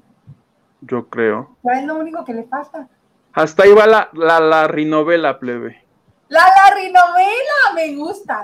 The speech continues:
Speaker 2: Larry novela, sí me gusta.
Speaker 1: Protagonizada por Larry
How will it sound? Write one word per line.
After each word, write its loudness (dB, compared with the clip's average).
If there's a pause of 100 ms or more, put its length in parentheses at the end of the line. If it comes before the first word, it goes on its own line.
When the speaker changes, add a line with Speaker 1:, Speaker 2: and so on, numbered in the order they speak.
Speaker 2:
Larry -2
novela, -8 (100)
sí -14
me -8
gusta. -10
Speaker 1:
Protagonizada 0
por -4 (180)
Larry 0